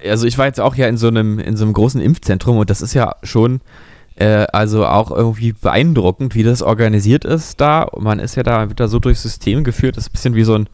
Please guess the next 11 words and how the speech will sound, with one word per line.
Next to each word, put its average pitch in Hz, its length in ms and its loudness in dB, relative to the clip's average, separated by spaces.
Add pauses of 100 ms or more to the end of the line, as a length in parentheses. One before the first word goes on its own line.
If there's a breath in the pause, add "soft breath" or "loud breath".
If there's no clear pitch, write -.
(320 soft breath)
wie 98 80 -4
so 107 120 2
ein 107 120 -2 (240)
Spiel, 147 440 2
wo 101 80 0
man 101 180 0
immer 107 300 0
so 107 80 -4
ein 104 60 0
Level 107 280 0
weiterkommt. 92 680 -2